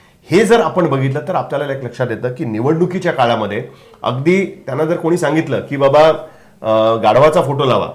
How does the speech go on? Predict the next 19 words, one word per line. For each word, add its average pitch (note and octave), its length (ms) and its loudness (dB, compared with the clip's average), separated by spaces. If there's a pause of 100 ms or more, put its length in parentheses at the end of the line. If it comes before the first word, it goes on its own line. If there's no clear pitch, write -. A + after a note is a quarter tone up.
(140)
आणि A#2 140 -8
त्याच्याने C#3 280 -4
मतं C#3+ 220 -2
पडू C#3 200 -2
शकतात", A#2 360 -6
तर C3 40 -14
तेही C3+ 360 2
लावायला F3 280 8
लोक D3+ 260 0
तयार A#2 160 2
होतील. G2 220 -6
हे A2+ 180 -8
तर D#3+ 100 -2
बाळासाहेब C#3 600 0
ठाकरे A#2 320 -6
आहेत, F#2+ 100 -4 (540)
बाळासाहेब D#3 360 6
ठाकरेंची E3 420 0
स्वतःची D3 460 0